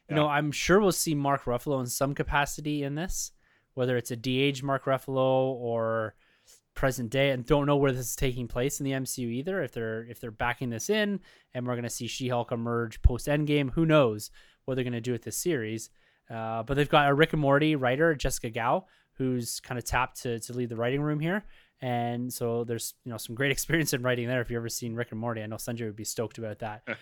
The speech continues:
Speaker 1: <laughs>
Speaker 2: But, uh, it, it's, it's really great to see both of these characters getting the castings, and this tells me that production is, is, everything's moving in the right direction, right? Um, you've got your characters, you've got the face of the franchise now established. Now let's move on,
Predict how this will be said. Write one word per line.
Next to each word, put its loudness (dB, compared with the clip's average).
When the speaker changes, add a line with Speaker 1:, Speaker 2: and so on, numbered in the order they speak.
Speaker 1:
<laughs> -10
Speaker 2:
But, 2
uh, 0
it, -6
it's, -4
it's -6
really 2
great 2
to -6
see -4
both 0
of -8
these -4
characters -6
getting 4
the -2
castings, 0
and -6
this 0
tells 10
me 4
that 2
production 6
is, -4
is, -6
everything's 8
moving 4
in 2
the 2
right 0
direction, -8
right? -6
Um, -6
you've -6
got 8
your 0
characters, 0
you've -6
got 0
the -4
face 2
of -2
the -6
franchise -2
now -2
established. -4
Now -4
let's -4
move -2
on, 2